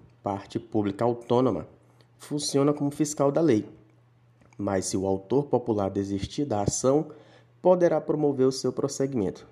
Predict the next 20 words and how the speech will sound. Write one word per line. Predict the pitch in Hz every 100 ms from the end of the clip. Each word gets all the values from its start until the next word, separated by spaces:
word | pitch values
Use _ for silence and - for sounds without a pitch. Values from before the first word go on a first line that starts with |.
| -
nos | 139 139 -
termos | 120 123
do | 120
artigo | - - 127
nove | 120 101 98 104
da | 117
Lei | 110 101 104
quatro | - 104 -
sete | - 104 110
dezessete. | 110 110 110 - - - - _ _ _ _ _ -
A | 104
competência, | - 170 185 123 - 107 143 - - - - - -
em | 123
regra, | 95 92 101 90 82 - - - -
é | 101
do | 110 120
juízo | 110 107 123
de | 120 127
primeiro | - 107 113 135
grau, | 110 101 85 69